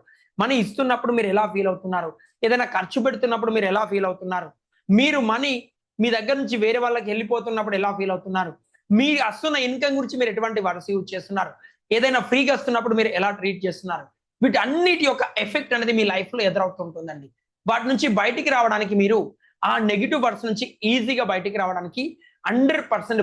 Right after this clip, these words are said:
పాజిటివ్ మైండ్ సెట్ తో ఇంప్లిమెంటేషన్ చేయాలి. ఇలా గనక మీరు ఇంప్లిమెంటేషన్ చేసినట్టయితే, ఈజీగా మీ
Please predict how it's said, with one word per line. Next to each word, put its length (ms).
పాజిటివ్ 440
మైండ్ 200
సెట్ 180
తో 40
ఇంప్లిమెంటేషన్ 680
చేయాలి. 240
ఇలా 220
గనక 200
మీరు 120
ఇంప్లిమెంటేషన్ 720
చేసినట్టయితే, 600
ఈజీగా 440
మీ 60